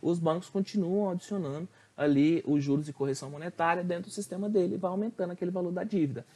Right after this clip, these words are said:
Já para o, o, o Banco Central, ele vai informar a dívida com juros e correção monetária no prazo máximo de sessenta dias.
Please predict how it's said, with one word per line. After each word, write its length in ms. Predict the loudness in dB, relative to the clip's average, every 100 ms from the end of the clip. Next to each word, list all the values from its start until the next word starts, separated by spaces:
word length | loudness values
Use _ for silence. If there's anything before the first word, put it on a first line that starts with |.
| -20 _
Já 320 | -10 4 6 6
para 360 | 6 4 4 0
o, 80 | 0
o, 440 | 2 2 0 0
o 20 | -2
Banco 280 | -2 -2
Central, 480 | -4 -10 0 2 4 2
ele 120 | -2
vai 120 | -2
informar 680 | -4 0 0 0 -4 -4 -8
a 100 | -4
dívida 340 | -2 0 0 -2
com 200 | -4 -2
juros 240 | 0 0
e 40 | -2
correção 340 | -4 -4 -6
monetária 400 | -10 -8 -6 -6
no 80 | -8
prazo 300 | -4 -2 -2
máximo 320 | -8 -10 -8
de 40 |
sessenta 420 | -4 -2 -2 0 0
dias. 400 | 0 -4 -8